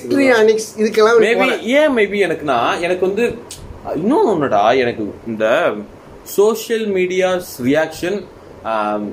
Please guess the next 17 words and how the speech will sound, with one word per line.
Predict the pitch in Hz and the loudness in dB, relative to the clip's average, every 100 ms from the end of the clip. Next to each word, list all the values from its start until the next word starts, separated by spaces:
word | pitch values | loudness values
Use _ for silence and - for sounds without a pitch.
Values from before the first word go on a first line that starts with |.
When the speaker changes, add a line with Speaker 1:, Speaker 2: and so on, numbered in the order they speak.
| - | -4
Speaker 2:
is, | 123 - - - - - - - - - - - - - - - | -4 -4 -10 -18 -20 -20 -20 -20 -20 -20 -20 -20 -20 -20 -14 -4
has | 117 113 110 127 151 - | -2 -2 -2 -2 -4 -6
nothing | 139 - - 262 | -6 -6 -6 -4
to | 196 | 2
do | 190 | 4
with | 180 180 | 4 0
your | 139 131 123 | 2 4 4
opinion. | 120 123 113 107 - | 0 -2 -4 -6 -6
எனக்கு | 131 143 143 147 | -2 -2 0 0
வந்து | |
இப்ப | 185 170 | 0 0
எப்படின்னா, | 139 165 180 262 - - - | -2 0 -2 -2 -6 -20 -12
எனக்கு | - 131 196 190 | -6 -2 -2 -2
நான் | 135 160 | 0 0
பார்த்தேன், | 160 135 - 107 | 0 0 -2 -6
எனக்கு | 123 185 190 | -4 -4 -2
வந்து | 220 | -2